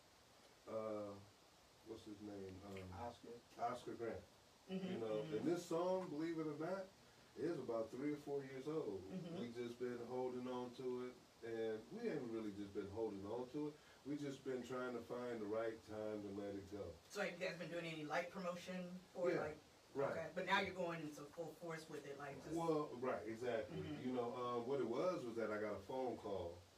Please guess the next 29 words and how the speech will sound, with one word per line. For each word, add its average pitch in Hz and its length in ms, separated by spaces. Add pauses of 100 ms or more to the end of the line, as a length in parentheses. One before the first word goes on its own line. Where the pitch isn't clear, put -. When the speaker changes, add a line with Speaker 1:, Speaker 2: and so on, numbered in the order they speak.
Speaker 3:
Mm-hmm. 165 280 (400)
Speaker 1:
Somebody 113 320
said, 104 300
"Lee, 98 260
I 92 140
need 107 160
a - 80
song." 98 320 (560)
Speaker 3:
Mm. 190 260
Speaker 1:
I 127 140
said, 127 160
"Man, 127 160
I 135 100
got 156 220
beats. 147 340
What 131 220
you 151 80
need?" 170 240 (260)
Speaker 3:
Yeah. 156 220 (240)
Speaker 1:
He - 80
said, 107 180
"No, 110 140 (260)
I 110 80
need 113 220
that 101 180
Say 101 240
My 98 220
Name. 107 180 (640)
Speaker 3:
Dang. 160 800